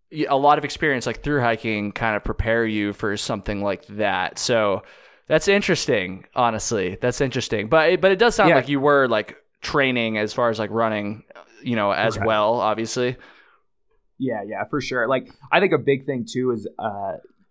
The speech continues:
Speaker 2: heart rate monitor, stuff like that. I really got into at that point as well. One book that I would definitely recommend is The Uphill Athlete. Oh my gosh, they have really good training logs and things like that. But yeah, I mean, like, the biggest thing between, like, obviously, like, a,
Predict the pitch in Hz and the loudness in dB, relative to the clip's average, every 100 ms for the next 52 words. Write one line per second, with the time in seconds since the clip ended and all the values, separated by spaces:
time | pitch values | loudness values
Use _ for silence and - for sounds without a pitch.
0 | - - 151 135 131 127 123 123 123 - | -2 0 2 2 2 0 0 -4 -6 -6
1 | 123 127 113 110 107 107 - - 117 117 | -2 -2 -4 -2 -2 -2 -4 -6 -6 -4
2 | 113 110 107 101 110 110 113 107 104 110 | -6 -4 -4 -4 -8 -8 -8 -8 -6 -6
3 | 101 - 107 98 104 104 101 98 - _ | -6 -4 -8 -8 -10 -4 -2 -2 -4 _
4 | _ _ 123 156 139 135 143 127 113 110 | _ _ 2 2 4 2 2 2 2 2
5 | 123 120 113 110 113 104 101 110 113 107 | 0 0 0 -2 -2 -6 -6 -2 -2 0
6 | 113 95 104 101 127 127 123 - _ _ | 0 0 0 -2 -4 -2 -4 -8 _ _
7 | _ - 117 120 107 101 95 - 110 107 | _ -6 -2 0 -2 -4 -6 -4 -6 -4
8 | 113 113 107 110 98 - - - 123 117 | -2 -2 -2 -6 -6 -12 -8 -4 -2 -2
9 | 113 107 113 107 104 104 101 98 107 101 | -4 -6 -2 0 0 -2 -8 -10 -10 -10
10 | 98 - 101 98 - 117 110 - _ _ | -12 -8 -4 -4 -2 -4 -4 -8 _ _
11 | 175 175 170 165 - 131 185 277 - 196 | 4 4 2 -2 -2 0 0 0 0 0
12 | 151 135 147 143 131 117 110 131 131 - | 0 -4 -6 -6 -6 -4 0 0 0 -6
13 | 127 113 - 110 | -6 -4 -4 -6